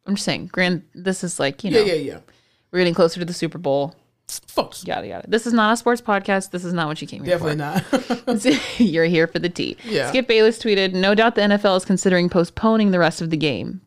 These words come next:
Speaker 1: But how? This late in the season, a game of this magnitude is crucial to the regular season outcome, which suddenly seems so irrelevant." <laughs> Sir, this man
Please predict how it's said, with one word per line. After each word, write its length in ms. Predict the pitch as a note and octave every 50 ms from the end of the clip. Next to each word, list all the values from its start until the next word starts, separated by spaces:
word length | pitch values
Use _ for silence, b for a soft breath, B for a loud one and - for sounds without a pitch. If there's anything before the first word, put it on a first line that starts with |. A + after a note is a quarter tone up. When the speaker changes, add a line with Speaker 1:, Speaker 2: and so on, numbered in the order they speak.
| _ _
Speaker 1:
But 320 | - G#3+ F#3+ C#3 - - -
how? 480 | - - - A3 G3+ F3 G#2 F#2 - G3+ - _
This 220 | - G3 G3+ - -
late 160 | A3 A3 F#3
in 40 | G3
the 80 | F#3+
season, 560 | F3 - - F3+ F3+ F#3 G3+ G#3+ A3 A3+ A3 -
a 120 | - F3+
game 240 | F3 F#3 F#3+ G3+ G3+
of 100 | G3+ F#3
this 180 | F3+ F#3 - -
magnitude 460 | F3+ E3+ F3 F3 E3+ F3 - F#3+ D#3
is 140 | D#3+ D3 -
crucial 580 | - - - A3 G#3+ G#3 - - D#3+ D3+ D#3+
to 140 | - - -
the 100 | E3+ E3
regular 340 | D#3+ D#3+ D#3+ D#3+ D#3+ D3+ E3+
season 300 | E3+ - D#3+ E3+ E3+ -
outcome, 560 | - - D#3 D#3 D#3 - - - - - -
which 260 | - F3+ F3 E3+ - -
suddenly 500 | - - - G#3 G3+ G3 G3 F3+ E3+ E3
seems 380 | E3+ - - E3 D#3 D#3+ D#3 -
so 300 | - - E3 D#3+ D#3 D3 -
irrelevant." 600 | D#3+ D#3+ D3 C#3+ - - - - - - - - _ _ _ _ _ _ _ _ _ _ _ _ _ _ _ _ _ _ _ _ _ _ -
<laughs> 960 | A4+ - - - - - F4+ F4 F4 - G#4+ - - - C5 - - - -
Sir, 560 | - - - D4 D4 D4 D4 D4 D4+ - - -
this 300 | A3+ B3 D4+ D4 D4 D4
man 360 | C#4 C#4 C#4 D4 D4+ D#4